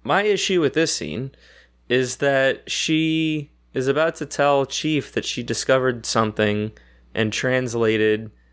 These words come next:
a message from Sanctuary, but, like, doesn't tell anybody. And, uh, unless Chief, or i-, it's not until Chief goes looking for her does she actually say something.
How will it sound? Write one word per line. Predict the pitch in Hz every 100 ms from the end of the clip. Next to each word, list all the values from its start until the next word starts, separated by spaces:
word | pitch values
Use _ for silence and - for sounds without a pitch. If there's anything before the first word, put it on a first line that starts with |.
| _ _
a | -
message | 104 123 135 110 95 107 - -
from | - - 113 104
Sanctuary, | - 151 165 - 80 76 80 120 135 _ _ _ _ _ _ _ -
but, | 139 151
like, | 147 151 139 -
doesn't | - 160 175 156
tell | 185 226
anybody. | 123 101 82 69 -
And, | - 131 135 98
uh, | -
unless | 117 127 139 180 -
Chief, | - 175 175 160 - - _ _ _ -
or | 131 120
i-, | 131
it's | 131 135
not | 160 160 -
until | - 135 - 147
Chief | 139 - 139 135 -
goes | 131 123
looking | 110 139 151 120
for | 107 113
her | 139 139
does | 107 104
she | - 120 110
actually | 110 113 120 110
say | - 147
something. | 143 110 - 104